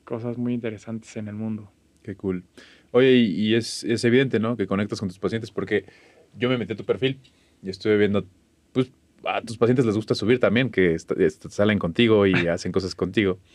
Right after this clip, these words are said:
Speaker 2: Muchos de ellos son famosos, o sea,
Speaker 1: Sí.
Speaker 2: literalmente son muy conocidos, ¿no? En el área de la farándula, los influencers, televisión, lo que quieras,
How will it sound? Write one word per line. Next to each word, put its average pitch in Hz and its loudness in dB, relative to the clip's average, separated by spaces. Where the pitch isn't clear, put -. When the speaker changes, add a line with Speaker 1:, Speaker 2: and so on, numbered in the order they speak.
Speaker 2:
Muchos 131 2
de 147 6
ellos 139 0
son 107 -4
famosos, 107 -2
o - -10
sea, 98 2
Speaker 1:
Sí. 98 4
Speaker 2:
literalmente 101 0
son 95 0
muy 92 2
conocidos, 80 -2
¿no? 90 -4
En 87 -2
el 85 0
área 95 2
de 90 0
la 78 -4
farándula, 90 0
los 78 -6
influencers, 87 -2
televisión, 80 -4
lo 82 -4
que - -16
quieras, - -8